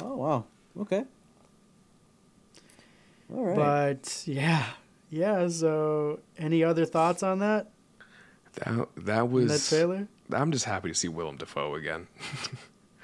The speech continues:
Speaker 3: You know, or to at least just
Speaker 2: Me
Speaker 3: hear him.
Speaker 2: too.
Speaker 3: Just
Speaker 1: I'm not,
Speaker 3: hear him.
Speaker 1: I'm not gonna lie to you. I really could not care less about, uh, <laughs> about Sandman coming back or about, um,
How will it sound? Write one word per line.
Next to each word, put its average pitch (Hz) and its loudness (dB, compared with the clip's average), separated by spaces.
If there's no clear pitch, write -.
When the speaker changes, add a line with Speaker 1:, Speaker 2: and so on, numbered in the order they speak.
Speaker 3:
You - -6
know, 95 -2
or 104 0
to - -6
at 98 0
least 113 -2
just 139 0
Speaker 2:
Me 131 -2
Speaker 3:
hear 165 2
him. 139 -4
Speaker 2:
too. 135 -8
Speaker 3:
Just - -6
Speaker 1:
I'm 135 4
not, 139 2
Speaker 3:
hear 57 -6
him. - -12
Speaker 1:
I'm 117 -4
not 131 0
gonna 131 0
lie 113 -2
to 127 0
you. 143 -2
I 107 -6
really 120 -2
could - -8
not 101 -6
care 117 -4
less 110 -4
about, 104 -4
uh, 95 -6
<laughs> - -6
about 131 2
Sandman 143 2
coming 160 2
back 156 2
or 131 2
about, 117 2
um, 101 -2